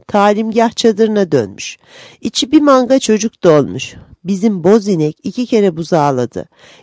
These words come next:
Gelin daha doğuracak. Güllü kadına sorarsan, "Beşizler akşama sabaha doğdu doğacak." Hangi sabah akşamı? Gelinin karnındaki çocukların emsali askere gidecek.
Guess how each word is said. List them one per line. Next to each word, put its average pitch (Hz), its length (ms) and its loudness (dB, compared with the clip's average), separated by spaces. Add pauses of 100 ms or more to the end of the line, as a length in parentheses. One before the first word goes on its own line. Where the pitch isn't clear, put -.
(100)
Gelin 277 340 2
daha 262 280 0
doğuracak. 175 580 2 (300)
Güllü 208 300 -4
kadına 143 380 -2
sorarsan, 180 760 -2 (380)
"Beşizler 240 680 -2
akşama 226 460 -4
sabaha 165 460 -2
doğdu 220 400 0
doğacak." 147 500 0 (260)
Hangi 202 380 -4
sabah 247 480 2
akşamı? 196 480 -2 (460)
Gelinin 277 380 2
karnındaki 254 640 -4
çocukların 247 560 0
emsali 233 580 0
askere 220 440 0
gidecek. 147 580 -6